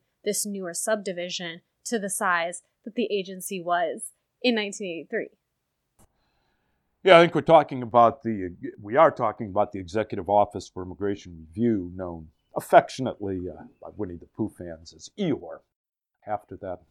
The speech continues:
Speaker 2: lovable donkey. I think at I N S, prior to the nineteen eighty-three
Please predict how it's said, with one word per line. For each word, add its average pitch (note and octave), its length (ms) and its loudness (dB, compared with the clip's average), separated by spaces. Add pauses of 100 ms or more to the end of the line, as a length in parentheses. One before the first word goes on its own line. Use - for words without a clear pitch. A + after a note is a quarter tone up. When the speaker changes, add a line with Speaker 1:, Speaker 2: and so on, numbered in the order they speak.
(180)
Speaker 2:
lovable F#2 600 -4 (300)
donkey. G#2+ 440 -2 (960)
I A#3 60 0
think B3+ 160 0
at F#3 100 8
I E3 180 12
N D3+ 80 0
S, D3 240 0
prior C#3 520 4
to A2 760 0
the A2 100 -4
nineteen A2+ 380 0
eighty-three G#2 840 -4